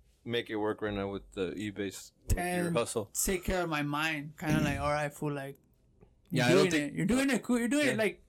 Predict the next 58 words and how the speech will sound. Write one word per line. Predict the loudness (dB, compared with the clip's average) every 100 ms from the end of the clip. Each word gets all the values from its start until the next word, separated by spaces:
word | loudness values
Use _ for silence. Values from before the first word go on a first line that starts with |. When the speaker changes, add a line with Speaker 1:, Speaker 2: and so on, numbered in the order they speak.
| _ _
Speaker 2:
talking | 0 0
to | 2
myself | 0 0 0 -2
in |
a | -2
way, | 0
like, | 0 0
"Oh, | 2 2
you | 0
got, | 0 -2 -4 -10
like, | -8 -6
you're | -4 -6
doing | 0 2
a |
pretty | 2 0
good | -4
job, | -4 -4 -4
fool. | -4 -4
Like, | -2 -2 -2 -10 -6
chill | 0 2
Speaker 1:
Yeah. | 2
Speaker 2:
and | 0
shit," | 0 -2
you |
know? | -2 -4 -6 _ _ _ _
Speaker 1:
You | -4
don't, | -2 -4
Speaker 2:
It's | 0 2
Speaker 1:
you | 4
Speaker 2:
a |
Speaker 1:
don't |
Speaker 2:
good | 4
Speaker 1:
need | 2
Speaker 2:
thing | 2
Speaker 1:
to | 2
Speaker 2:
that | 2
I'm | -2
fucking | 0 -2 0 -2 -2 -4 -8 -12 -10
forty | -2 0 2
minutes | 2 0 2
away | 0 0
from | -2 -2 -2 -4 -4 -8 -8
where | -6
I | -4
used | -2 -2 0
to | 0
hang | 0 -2
out | -4 -4
and | -6
shit, | -8 -8 -10 -10
'cause | -12 -14 -16 -8
otherwise | -6 -4 -4 -6 -12 -16 _ _ _ _
my | -6 -4
mind | -4 -4
doesn't | -6 -8 -8 -10 -18 _ _ _ _ _ -4
Speaker 1:
Yeah, | 0 0
you | 0
sacrifice | 0 0 2 4 4